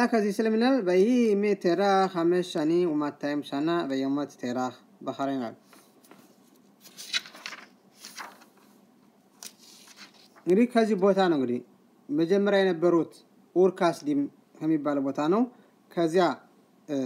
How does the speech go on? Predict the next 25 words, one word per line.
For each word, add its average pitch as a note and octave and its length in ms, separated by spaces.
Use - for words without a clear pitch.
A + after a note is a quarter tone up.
ቴራህ፣ E3 400
ያው C#3 200
የአብርሃም D3+ 420
አባት D3+ 280
ቤተሰቡን D#3 480
ይዞ C#3+ 120
ወደ C#3+ 240
ከነዓን D#3+ 420
መንገድ D3 380
ላይ C3+ 140
እንደጀመረ E3 540
ሐራን D#3+ 360
ከምትባል C#3+ 560
ቦታ B2+ 200
ይቆያል። F3+ 440
ከዚያ E3 300
ምክንያት፣ F#3 500
እ፣ C3+ 140
የኖረበትን E3+ 540
ምክንያት E3 280
አለው። B2 200
እ፣ C#3 80
ይህ F3+ 180
ሐራን G#3 320
የሚባለው፣ G#3 460